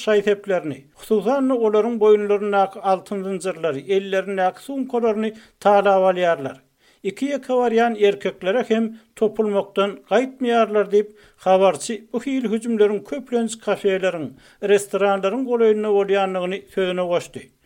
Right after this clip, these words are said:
Onuň tasdiklamagyna görä, kafeden ýa restoranyň içkilirä çykan erkekler garakçylar üçin aňsat aw bolýar. Olar urup ýykyp, ýanynaky pullaryny, telefonlaryny alyp gaçýarlar. Artygyrak içen ýa biraz keypini kökleýän adam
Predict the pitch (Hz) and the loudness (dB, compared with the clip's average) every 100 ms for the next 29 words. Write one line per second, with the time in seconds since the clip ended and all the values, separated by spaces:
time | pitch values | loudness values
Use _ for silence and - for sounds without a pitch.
0 | - 185 269 269 220 220 196 190 190 190 | -4 -2 -2 0 -2 0 -4 -2 -2 0
1 | 185 214 262 208 175 - 196 - 180 190 | 0 0 0 0 -2 -2 -2 0 -4 -2
2 | 262 254 247 202 190 - 196 185 185 214 | -2 0 -2 -2 -4 -2 0 2 0 -4
3 | 226 - - 214 - 208 180 226 262 - | -6 -10 -12 -12 -2 -2 0 -2 -2 -6
4 | 240 247 214 202 - 180 - 196 214 - | -4 0 0 0 -2 -6 0 -2 -2 -10
5 | _ - 196 196 202 185 233 226 - 214 | _ 2 4 4 0 -4 -4 -2 -2 -4
6 | 202 - 190 165 - 226 220 - 180 185 | -4 -2 -2 0 0 0 0 -2 2 4
7 | 185 175 156 127 - _ _ _ _ 185 | 2 -2 -2 -4 -10 _ _ _ _ -2
8 | 185 202 262 233 277 - 247 - 233 - | 2 2 2 -2 -2 -4 -4 -2 -4 -6
9 | _ 175 196 196 196 190 180 190 254 - | _ 0 4 4 4 2 2 0 -10 -8
10 | 202 190 185 180 151 - 214 208 202 208 | -2 0 0 -2 -10 -6 -2 0 0 0
11 | 196 185 180 208 202 180 180 - 190 185 | 0 0 -2 -4 -6 -2 -2 -2 -4 -2
12 | 196 170 156 107 - _ _ _ 180 196 | 0 -2 -2 -10 -18 _ _ _ 2 2
13 | - 208 214 285 294 240 - 240 233 240 | 0 -2 0 -2 -4 -8 -4 0 2 0
14 | 196 247 254 233 214 196 202 208 226 262 | 0 0 0 0 0 0 -2 -4 -4 -6
15 | - 233 233 220 208 202 208 | -4 -2 0 0 2 0 -2